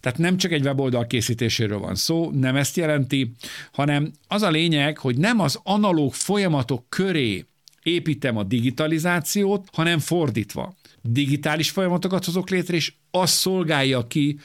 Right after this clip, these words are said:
az analóg világ, akár a munkatársak. És nézzük erre egy példát, mondjuk egy nagykereskedésben, bármiféle termékek nagykereskedésében.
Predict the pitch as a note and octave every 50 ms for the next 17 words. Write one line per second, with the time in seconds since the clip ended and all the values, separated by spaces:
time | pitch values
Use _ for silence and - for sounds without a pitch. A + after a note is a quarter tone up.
0 | - - - - A2+ - F3 D#3+ D3+ C#3+ C3+ C3 A#2 A2 G2+ A#2+ C#3 C#3 C3 C3
1 | C3+ C#3+ - D#3 C3+ - C3+ B2 A#2+ A2+ A2+ A2 F#2 G2+ F#2+ - G2+ F#2 D2+ -
2 | - - - - - - - C#3+ - B3+ C4+ G#3+ G3+ F#3 F#3 E3 D3+ C#3 B2 -
3 | E3+ F3 E3+ D#3 D3 C3+ C3+ - _ - - D3+ C#3+ C#3 C3+ C3 A#2 B2 C#3 C#3
4 | A#2+ - - A#2+ G#2 G#2 - - - G2+ F#2+ G2 - - - - G2 A#2+ C#3 C#3
5 | D3 C3+ A#2+ - - A#2+ A2 A2 G#2+ G#2 - - _ _ - - _ - D3 D3
6 | D3 D3 C#3 C3+ B2 A2+ - B2+ G#2+ G#2+ - B2+ B2 A#2+ A#2 A#2 A2 G2+ F#2+ -
7 | - - F#2 C2 A1+ - - - B1+ - F3+ -